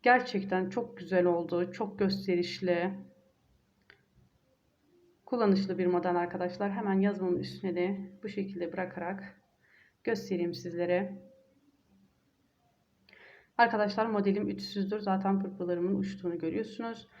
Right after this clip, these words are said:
Modelim ütüsüzdür. Hiçbir şekilde ütüleme yapmadım. Evet arkadaşlar videolarımı beğeniyorsanız lütfen beğen butonuna basmayı unutmayın. Denemek isteyen arkadaşlarıma da kolaylıklar diliyorum.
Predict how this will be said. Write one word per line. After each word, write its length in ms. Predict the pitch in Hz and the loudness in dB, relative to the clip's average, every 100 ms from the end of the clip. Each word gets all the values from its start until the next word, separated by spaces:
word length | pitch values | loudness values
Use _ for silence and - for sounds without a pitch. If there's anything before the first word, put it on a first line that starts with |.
| - - _ _ | -20 -20 _ _
Modelim 460 | 226 233 202 165 160 | 0 4 4 4 0
ütüsüzdür. 520 | 196 214 - 226 220 | 0 -4 -6 -6 -4
Hiçbir 180 | 202 - | -6 -8
şekilde 340 | - 196 170 180 | -4 -4 -2 -4
ütüleme 340 | - 185 170 | -2 0 2
yapmadım. 640 | 175 202 214 220 226 226 - - _ _ _ _ _ _ _ _ _ _ _ - - - _ | 2 2 0 -2 -2 -4 -10 -20 _ _ _ _ _ _ _ _ _ _ _ -20 -20 -20 _
Evet 160 | 254 254 | 4 6
arkadaşlar 580 | 214 202 196 196 202 202 | 6 6 4 4 2 2
videolarımı 480 | 233 226 208 196 202 | 2 2 4 4 6
beğeniyorsanız 680 | 226 208 196 196 202 202 | 4 2 0 0 0 0
lütfen 320 | 214 - 214 | -4 -2 0
beğen 280 | 202 196 196 | 2 2 2
butonuna 340 | 196 196 196 190 | 2 4 4 4
basmayı 420 | 196 196 202 185 | 2 0 2 2
unutmayın. 800 | 190 202 196 233 220 220 220 220 - _ _ _ _ _ _ _ _ _ _ _ _ _ _ | 2 2 0 -2 0 0 -2 -8 -20 _ _ _ _ _ _ _ _ _ _ _ _ _ _
Denemek 360 | 254 240 208 196 | 4 4 4 2
isteyen 320 | - 214 196 | 0 2 6
arkadaşlarıma 680 | 185 190 190 190 190 190 185 | 6 4 0 2 0 2 2
da 120 | 190 | 2
kolaylıklar 720 | 233 240 233 233 233 233 214 | 4 8 8 4 2 2 2
diliyorum. 720 | 240 233 233 233 226 226 - | 0 2 4 6 4 2 -10